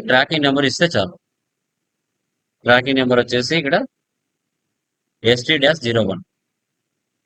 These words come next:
అదొక్కటి ఇస్తే చాలు. కంట్రోల్ సి, కాపీ. ఇంకా రిమైనింగ్ మనం ఏం చేయాల్సిన అవసరం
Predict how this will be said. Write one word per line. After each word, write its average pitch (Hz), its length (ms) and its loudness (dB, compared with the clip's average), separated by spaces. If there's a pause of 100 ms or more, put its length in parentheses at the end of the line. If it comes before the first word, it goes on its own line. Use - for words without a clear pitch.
(480)
అదొక్కటి 123 360 2
ఇస్తే 139 240 0
చాలు. 87 200 -6 (760)
కంట్రోల్ 120 380 2
సి, 147 60 0 (100)
కాపీ. 104 260 0 (1600)
ఇంకా 120 180 0
రిమైనింగ్ 147 320 2
మనం 131 180 4
ఏం 143 120 0
చేయాల్సిన 127 240 4
అవసరం 117 180 -6